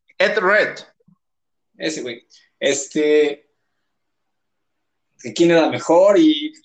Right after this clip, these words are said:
Speaker 2: ya lo platicamos alguna vez, ¿no? Jugaban en, jugaban en la misma posición, pero cumplían funciones diferentes. En,
Speaker 1: Ajá. Sí, sí, sí.
Speaker 2: en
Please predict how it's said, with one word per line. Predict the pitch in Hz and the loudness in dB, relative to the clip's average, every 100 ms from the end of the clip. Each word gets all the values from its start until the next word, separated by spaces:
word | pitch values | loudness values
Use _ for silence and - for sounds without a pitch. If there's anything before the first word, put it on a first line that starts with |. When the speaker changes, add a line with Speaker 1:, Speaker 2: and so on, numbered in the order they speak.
| _ _ | _ _
Speaker 2:
ya | 180 180 | -2 0
lo | 165 | 0
platicamos | 156 - 165 151 | 0 -2 -2 -2
alguna | 139 147 | -4 0
vez, | 139 127 | 0 0
¿no? | 127 165 165 | -6 -8 -10
Jugaban | - 139 143 143 | -10 -4 0 0
en, | 135 120 117 120 - | 0 -6 -10 -14 -8
jugaban | 156 175 196 214 214 208 _ _ _ _ | 0 2 4 2 0 -4 _ _ _ _
en | 147 | -4
la | 143 | 0
misma | 160 180 190 | 2 2 0
posición, | 185 156 - 175 180 | -2 -4 -2 0 0
pero | 185 147 - | 0 -2 -4
cumplían | 123 117 143 156 151 156 - _ | -10 -8 -2 0 2 -2 -6 _
funciones | 135 120 - 147 151 143 143 - _ - | -12 -8 -6 -4 -4 -6 -8 -14 _ -14
diferentes. | 123 135 135 135 123 117 113 - - _ _ _ _ _ _ _ _ _ _ _ | -4 -2 0 -2 -6 -10 -10 -16 -18 _ _ _ _ _ _ _ _ _ _ _
En, | 139 127 | -16 -10
Speaker 1:
Ajá. | 135 131 185 - _ _ _ _ _ _ | -10 -4 -6 -6 _ _ _ _ _ _
Sí, | 262 262 | -4 -4
sí, | 254 | -2
sí. | 269 | -4
Speaker 2:
en | 277 | -6